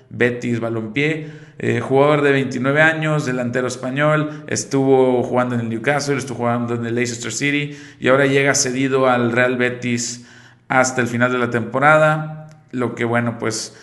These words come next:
sin duda le ayudará a retomar su juego y a tener ma-, mayor participación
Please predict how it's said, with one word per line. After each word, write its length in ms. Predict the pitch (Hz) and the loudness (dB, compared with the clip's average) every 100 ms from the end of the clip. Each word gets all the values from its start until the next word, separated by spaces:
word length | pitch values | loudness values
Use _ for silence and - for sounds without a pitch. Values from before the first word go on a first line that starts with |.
| - | -20
sin 220 | - 117 | -8 -4
duda 180 | 117 131 | 2 4
le 80 | 127 | 4
ayudará 320 | 120 120 120 | 4 4 2
a 20 | |
retomar 420 | 120 120 117 117 113 | 2 0 -4 -4 -4
su 120 | 117 | -6
juego 540 | 127 139 147 165 - | -2 0 0 -4 -6
y 120 | 123 123 | -6 -6
a 180 | 117 | -6
tener 240 | 117 117 120 | -6 -6 -2
ma-, 200 | 120 120 | -2 -2
mayor 300 | 117 120 120 | -4 -2 -2
participación 800 | 120 117 - 120 117 120 113 110 | -6 -8 -10 -8 -8 -6 -6 -8